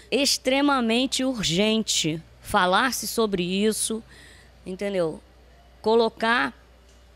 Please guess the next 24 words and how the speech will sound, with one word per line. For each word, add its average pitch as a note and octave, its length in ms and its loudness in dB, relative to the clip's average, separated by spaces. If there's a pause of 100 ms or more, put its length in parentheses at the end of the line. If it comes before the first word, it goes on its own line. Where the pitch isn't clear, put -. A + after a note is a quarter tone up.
(260)
os B3 160 6
jovens A#3 680 4 (240)
a G3+ 140 4
par B3+ 460 0 (120)
disso, G#3 540 2 (540)
entendeu? F#3+ 500 -4 (380)
Essa G#3 300 2
campanha G#3+ 560 0 (140)
é, F3+ 260 2
é F3+ 180 0 (960)
mais G3 500 -2
do G3+ 120 -6
que E3+ 440 0 (1400)
vem F#3+ 400 0 (1200)
a, E3+ 400 0
a, - 60 0 (320)
a F3+ 100 -4
calhar, G#3 480 2
né? F3 480 2
É, G#2+ 60 -4
Jovem G3 320 2
Fica F#3 280 0
Vivo, F#3 460 -2 (720)
porque G#3 680 0